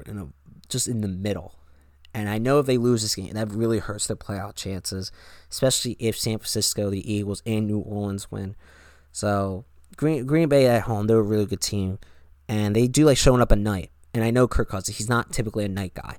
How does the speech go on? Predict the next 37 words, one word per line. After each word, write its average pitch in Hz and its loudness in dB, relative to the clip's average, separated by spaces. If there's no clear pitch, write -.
So 113 -2
I'll 107 0
definitely 113 0
just, 101 -6
all 113 6
those 104 0
things 101 -6
are 101 -12
pointing 98 -6
in 98 -8
the 104 -12
direction 101 -6
of 95 -10
Green 98 -6
Bay. 95 -6
And 113 -2
then 110 -2
with 117 -2
me 143 0
saying 127 0
that 113 -4
Big 113 -2
Ben's 113 -2
probably 113 0
gonna 104 -6
retire, 110 -2
and 104 -4
I'm 110 -2
not 113 -2
sure 110 -2
if 104 -8
he's 104 -10
gonna 98 -6
play 107 -4
at 95 -6
Heinz 101 -6
Field 110 -2